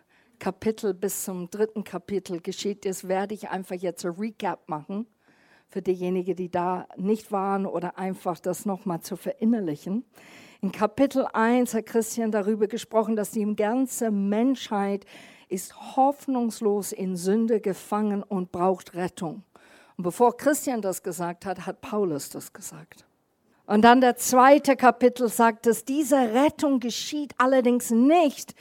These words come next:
indem Menschen versuchen, die Gesetze der Tora zu halten.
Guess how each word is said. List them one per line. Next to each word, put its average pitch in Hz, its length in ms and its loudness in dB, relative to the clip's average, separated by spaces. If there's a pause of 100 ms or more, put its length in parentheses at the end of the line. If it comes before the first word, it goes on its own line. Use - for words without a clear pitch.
(240)
indem 277 800 6
Menschen 269 640 2
versuchen, 269 720 -2
die 240 160 -6
Gesetze 240 720 0
der 214 260 -6
Tora 233 520 -2
zu - 200 -10 (200)
halten. 233 580 -6